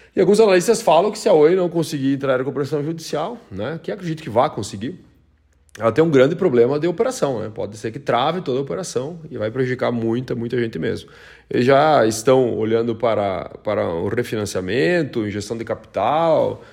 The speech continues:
postergação de investimento de débitos, né? Mas não está s-, simples o caso da Oi, lembrando que ela tava em recuperação judicial ali há cinco a seis anos, saiu, né, a-, recentemente da recuperação judicial, agora tá voltando novamente.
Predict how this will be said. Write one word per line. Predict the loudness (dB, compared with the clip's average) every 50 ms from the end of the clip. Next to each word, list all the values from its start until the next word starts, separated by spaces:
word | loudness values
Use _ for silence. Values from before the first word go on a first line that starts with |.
| -20 _ _
postergação | -8 -4 -2 -2 -2 0 -2 -2 -4 -4 -4
de | -4
investimento | -4 -4 -6 -6 -6 -8 -6 -8
de | -8 -10
débitos, | -8 -4 -2 0 0 2 2 2 0 -2 -4 -6 -6 -6 -6 -6 -8 -12 -16 -20 -20 -20 _
né? | -8 -6 -4
Mas | -2 -2 -2
não | -2 -2 -2
está | -2 -2 -4 -2 -2 -2
s-, | -2 -2 -4 -6 -6 -6 -8 -8 -10 -10 -8
simples | -8 -4 -2 0 0 0 -2 -2 -4 -4 -4 -4
o | -4
caso | -4 -2 -2 -2 -2 -2
da | 0
Oi, | 0 0 0 0 -2
lembrando | -2 0 0 0 0 0
que | 0 -2
ela | -2 -2
tava | -4 -8 -8 -4 -4 -2 -2 -2
em | -2
recuperação | -4 -4 -6 -6 -6 -4 -4 -6
judicial | -6 -6 -6 -4 -4 -2 -2
ali | -2 -2
há | -4
cinco | -4 -6 -6 -6 -6 -6
a | -6
seis | -4 -4 -4 -2 -2
anos, | -2 -2 -2 -6 -10 -16 -20 -20 -20 -20 -20 -20 -20 -20 -20 -20 -20 -14 -8
saiu, | 0 4 4 6 6 6 4 4 2 0 -2 -4 0 4
né, | 6 6 6 6 4 2
a-, | 0 0 2 2 2
recentemente | 2 2 2 2 2 2 2 2 0 0 0 0 0 0
da | 0 -2
recuperação | -2 -4 -6 -6 -6 -6 -6 -6
judicial, | -6 -8 -8 -6 -4 -2
agora | -2 -2 0 0 -2 -2
tá | -2 -2 -4
voltando | -4 -4 -4 -4 -4 -4 -4
novamente. | -4 -6 -6 -6 -8 -8 -10 -12 -16 -20